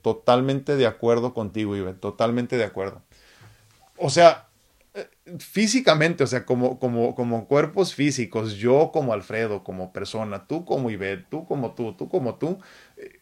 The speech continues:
obviamente es difícil que no nos, que no nos afecte el punto de vista, eh, sobre todo que luego lo comparten tan libremente nuestros seres queridos, ¿no? Como que, "Oye, pues no, estás yendo a la iglesia todos los días y yo no veo que te salga el chamuco, ¿no? <laughs> ¿Cuántas terapias llevas con el psicólogo? Y mira,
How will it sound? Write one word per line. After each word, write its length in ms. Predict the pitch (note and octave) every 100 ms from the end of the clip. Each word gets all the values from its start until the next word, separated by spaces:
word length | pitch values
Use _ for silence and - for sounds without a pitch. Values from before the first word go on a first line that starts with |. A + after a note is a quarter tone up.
| -
obviamente 560 | D3+ G3+ G3 G3+ G#3+
es 100 | G#3+
difícil 560 | G3+ F#3 F3 F3 G3+ F#3+
que 140 | C#3
no 280 | B2+ B2+ C3+
nos, 400 | D3+ E3 - - -
que 120 | B2
no 140 | A#2+
nos 220 | D3+ D3
afecte 480 | B2 - C3 C3+ -
el 100 | D3
punto 480 | C3+ C#3 C#3 C3+ D#3
de 140 | B2+
vista, 480 | A#2 B2+ - B2 C#3 - _ _
eh, 120 | G2 G2
sobre 240 | G2+ G#2
todo 240 | A#2+ B2+
que 80 | B2+
luego 180 | A#2+ C3
lo 140 | A#2+
comparten 560 | A#2 A2 A2+ B2 B2+ B2
tan 180 | A2+ A2+
libremente 640 | B2+ C#3 B2+ B2+ C3 C3+
nuestros 320 | C3 A#2 A#2+
seres 240 | A2 B2 A#2+
queridos, 420 | B2+ C#3 C#3+ B2+
¿no? 140 | C3+
Como 240 | B2+ A#2+ A2
que, 160 | G#2 - - - -
"Oye, 180 | D3
pues 160 | E3+ C3+
no, 160 | C3+ F#3
estás 200 | F#3 D#3+
yendo 180 | E3
a 40 | F3+
la 60 | C#3+
iglesia 300 | D3 D#3+ D#3+
todos 200 | F3 D#3
los 160 | B2+
días 200 | C3 F#3
y 40 | D#3
yo 100 | D#3+
no 80 |
veo 100 | E3
que 100 | D#3+
te 80 | B2
salga 180 | C#3+ D3+
el 80 | B2+
chamuco, 420 | A2+ D3 A3 E3+
¿no? 240 | F3 G3+ -
<laughs> 560 | - - - F#3 G3+
¿Cuántas 380 | F3 F#3 D3+ F3+
terapias 460 | D3 D3 D#3+ E3 D3
llevas 220 | E3 D#3
con 140 | C#3+
el 100 | C3
psicólogo? 480 | C3 B2 D3+ E3 C#3+
Y 20 |
mira, 300 | C3 E3 F#3+